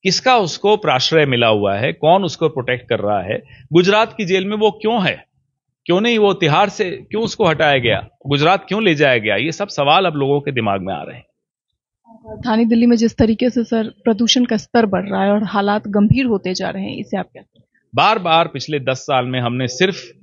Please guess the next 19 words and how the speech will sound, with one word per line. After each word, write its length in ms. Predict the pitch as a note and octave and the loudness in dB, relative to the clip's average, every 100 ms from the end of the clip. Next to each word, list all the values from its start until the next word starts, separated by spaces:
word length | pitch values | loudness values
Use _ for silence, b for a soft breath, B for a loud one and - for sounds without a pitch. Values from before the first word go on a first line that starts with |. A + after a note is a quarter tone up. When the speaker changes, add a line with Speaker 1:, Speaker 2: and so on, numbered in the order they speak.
| _ | _
Speaker 1:
बहानेबाजी 680 | A#2+ B2 C3+ C#3 C3 A#2 A#2 | 0 2 2 2 2 2 0
सुनी। 360 | - G2 E2+ D#2+ _ _ _ _ _ - | -4 -10 -14 -18 _ _ _ _ _ -4
पहले 240 | A#2 B2 | -2 2
वादे 360 | A#2 A2 B2 D#3+ | 4 4 4 0
चुनाव 320 | D3+ C#3+ D3+ | 0 2 2
के 140 | D3 | 2
वक्त, 340 | D#3+ E3+ - - - B3+ - - - | 0 0 -2 -18 -20 -18 -18 -18 -6
चुनाव 280 | D3 C#3+ D3 | 0 2 2
के 140 | C3+ | 0
बाद 280 | C3+ C3+ D3+ | 0 2 2
दावे, 720 | C3+ A#2+ B2 B2+ D3+ E3+ - - _ - | 0 -2 0 2 2 -2 -8 -20 _ -2
और 420 | D3+ G3 G#3 - - | 2 2 0 -12 -4
जब 200 | C#3 C#3 | -4 -2
पकड़े 280 | C#3 F3 F3+ | -2 2 2
जाओ, 360 | F3 F#3+ F#3 | 4 4 4
दावे 320 | D3 C#3 C#3+ D#3 | 2 2 2 0
झूठे 300 | B2+ B2 E3+ | -2 -2 -2
पाए 280 | E3+ E3+ | 2 2
जाए, 360 | E3+ F3+ F#3 F3+ | 2 2 0 -4